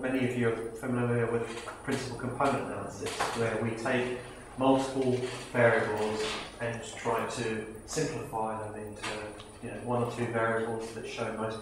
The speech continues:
where most of the variation is. Okay? So we take a, a complex system, simplify it, and compare that simplification. Okay? And then thirdly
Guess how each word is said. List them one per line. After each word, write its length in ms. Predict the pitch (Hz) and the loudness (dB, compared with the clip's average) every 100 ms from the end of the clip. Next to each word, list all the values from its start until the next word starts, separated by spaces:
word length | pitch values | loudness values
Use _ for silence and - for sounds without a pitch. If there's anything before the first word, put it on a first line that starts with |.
| - | -6
where 140 | 113 | -4
most 200 | 110 107 | -4 -4
of 120 | 110 101 | -6 -6
the 60 | 113 | -4
variation 720 | 107 110 117 113 - 135 135 | -2 2 0 0 -4 -2 -2
is. 240 | 139 - - - - - | -2 -6 -4 -4 -4 -4
Okay? 460 | - 120 - 156 160 - - - - | -4 -2 0 0 0 -4 -8 -12 -4
So 100 | 120 | -2
we 100 | 117 - - - - - | 0 -4 -8 -12 -14 -6
take 160 | 117 110 | -4 -2
a, 100 | 107 | -4
a 360 | 107 120 - | -4 -4 4
complex 760 | - 147 131 117 - - - - - - - - - - | 6 6 4 2 2 -4 -8 -12 -16 -18 -18 -16 -12 -6
system, 520 | 120 131 - 123 - - - | -4 -4 -2 -2 -2 -6 -6
simplify 720 | - 135 131 - 107 104 101 | -6 -4 -4 -4 -2 -2 -4
it, 140 | - - - | -8 -12 -10
and 100 | 113 110 | -10 -10
compare 280 | 110 107 | -10 -8
that 160 | 107 101 | -8 -8
simplification. 760 | - - - - 156 160 160 - - - - - - - - - - - - - | -8 -8 -8 -4 -4 -2 -4 -8 -10 -14 -12 -12 -12 -14 -12 -4 -4 -2 -6 -2
Okay? 220 | 175 180 - - - - - 131 | 2 8 12 12 10 4 2 0
And 80 | |
then 200 | 127 123 | 2 2
thirdly 580 | 123 120 143 139 131 127 | 4 6 6 6 4 4